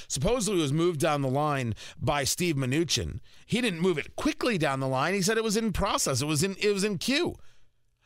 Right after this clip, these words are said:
I said at the time it should have been done quickly. I would much rather have Harriet Tubman than the racist Democrat Andrew Jackson.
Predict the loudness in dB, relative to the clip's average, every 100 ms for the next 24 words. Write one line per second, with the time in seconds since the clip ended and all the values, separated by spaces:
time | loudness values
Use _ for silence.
0 | _ _ 2 2 4 2 2 4 4 2
1 | 0 -4 -2 0 0 0 -2 0 0 2
2 | 2 0 0 -2 -2 -2 -6 -8 -12 -20
3 | _ _ _ _ _ _ _ _ _ _
4 | _ _ _ _ _ 0 2 2 2 2
5 | 2 2 2 2 2 0 0 0 0 0
6 | 0 0 0 2 0 -2 -8 -4 0 0
7 | 2 2 2 0 -2 0 -2 0 0 2
8 | 2 0 0 0 0 -2 -2